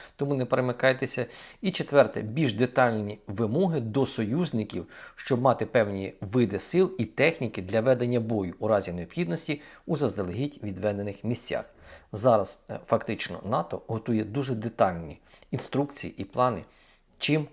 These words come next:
кожна країна повинна буде займатися у випадку російської агресії або будь-якої іншої воєнної агресії. Хто буде надавати броньовану техніку, хто протиповітряну оборону, хто військову авіацію.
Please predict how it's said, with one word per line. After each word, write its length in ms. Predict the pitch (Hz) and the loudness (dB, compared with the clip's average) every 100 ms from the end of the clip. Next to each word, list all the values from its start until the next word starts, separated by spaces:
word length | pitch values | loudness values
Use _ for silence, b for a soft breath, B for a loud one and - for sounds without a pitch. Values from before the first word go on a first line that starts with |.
| _ | _
кожна 340 | 143 120 95 | 0 2 -2
країна 500 | 90 95 113 143 127 - | -6 -4 -2 -2 -2 -4
повинна 440 | 107 98 135 120 95 | -6 -2 -2 -2 -2
буде 300 | 113 110 98 | -2 -2 -4
займатися 600 | 95 107 127 120 - 107 | -4 -2 -2 -2 -8 -8
у 60 | 95 | -8
випадку 520 | 87 113 113 - 95 | 0 2 2 -2 -6
російської 560 | 95 113 101 - 95 | -6 -6 -6 -6 -6
агресії 420 | 87 95 107 - 107 | -4 -4 -4 -2 -4
або 160 | 127 | -2
будь-якої 460 | 120 120 123 127 127 | -2 -2 -2 -4 -2
іншої 300 | 113 - 87 | -4 -6 -8
воєнної 440 | 87 85 85 85 | -8 -8 -8 -10
агресії. 480 | 82 73 - - - B B B B | -10 -10 -12 -16 -20 B B B B
Хто 340 | - - 165 139 | -20 0 2 2
буде 280 | 107 101 95 | 0 -4 -4
надавати 480 | 90 92 90 92 | -4 -4 -4 -6
броньовану 480 | 95 95 92 95 101 | -6 -6 -6 -6 -8
техніку, 500 | 101 156 - 123 - | -2 -2 0 -6 -6
хто 240 | - 139 135 | -4 -4 -4
протиповітряну 920 | - - - 95 101 160 143 127 120 | -8 -10 -8 -6 -4 -2 0 0 0
оборону, 420 | 113 113 110 101 | -2 -4 -4 -4
хто 300 | - - 104 | -10 -4 -2
військову 540 | 92 95 - 107 101 - | -2 -6 -8 -4 -4 -2
авіацію. 720 | 92 104 147 - 127 113 107 | -2 0 0 -2 -4 -2 -4